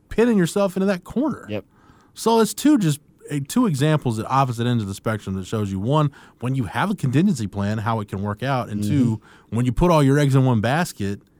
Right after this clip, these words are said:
Speaker 1: and all those eggs get smashed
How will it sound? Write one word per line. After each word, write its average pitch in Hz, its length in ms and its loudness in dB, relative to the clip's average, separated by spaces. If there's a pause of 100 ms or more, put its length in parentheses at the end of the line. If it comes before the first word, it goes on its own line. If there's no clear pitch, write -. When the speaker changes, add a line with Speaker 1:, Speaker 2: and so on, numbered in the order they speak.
(260)
Speaker 1:
and 113 480 -4 (540)
all 139 140 4
those 131 180 4
eggs 135 220 2
get 123 140 0
smashed 123 720 -2